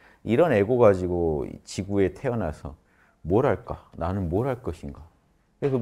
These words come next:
여기까지 오신 분들은 대단하신 분들. 물질적인 데서 도저히 또 못 찾고 영적인, 보이지 않는 세계에 대해서 또 탐구를 하신 그런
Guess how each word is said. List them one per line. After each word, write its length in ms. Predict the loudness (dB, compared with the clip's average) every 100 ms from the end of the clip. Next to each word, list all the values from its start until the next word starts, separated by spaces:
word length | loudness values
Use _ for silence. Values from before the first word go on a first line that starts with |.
| -2
여기까지 460 | -2 -2 4 4 6
오신 280 | 2 0 -4
분들은 360 | -2 -2 -2
대단하신 540 | -2 0 0 0 -6 -12
분들. 260 | -14 -16 -20 _ _ _ _ _ _ _ _ _ _ _ _ _
물질적인 680 | -4 -2 0 2 2 4
데서 220 | 2 0 -2
도저히 380 | -2 -2 -2
또 100 | -2
못 160 | 0 -2
찾고 500 | -4 -8 -6 -10 -10 _ -2
영적인, 540 | 0 0 0 0 0
보이지 380 | 2 2 2 0
않는 220 | 0 0
세계에 440 | -2 -2 0 -2 -2
대해서 400 | -4 -4 -8 -16 _ _ _ _ _ _ -10
또 140 | -10
탐구를 460 | -6 -4 -2 -4 -4
하신 460 | -8 -10 -12 -12 -20 _ _ _ _ _ _ _ _
그런 460 | -8 -4 -4 -4